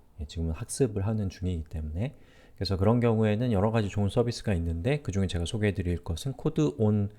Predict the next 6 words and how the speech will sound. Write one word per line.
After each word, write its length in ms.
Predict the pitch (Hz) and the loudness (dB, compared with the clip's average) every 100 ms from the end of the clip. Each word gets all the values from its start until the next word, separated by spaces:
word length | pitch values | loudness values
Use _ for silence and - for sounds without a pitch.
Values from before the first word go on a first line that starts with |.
| - _ - | -20 _ -2
웹이라고 720 | 90 104 - - 95 85 82 | 4 4 4 -4 -2 -2 -2
하는 380 | 95 85 98 - - - - | -2 -4 -6 -10 -16 -20 -8
그런 180 | 92 | -4
서비스입니다. 640 | 78 104 98 - 78 76 - - - | -2 0 -2 -4 -8 -8 -10 -14 -16
주소는 320 | - 101 120 | -8 -4 -4
이렇습니다. 600 | 80 78 - 76 85 127 | -4 -8 -12 -12 -10 -10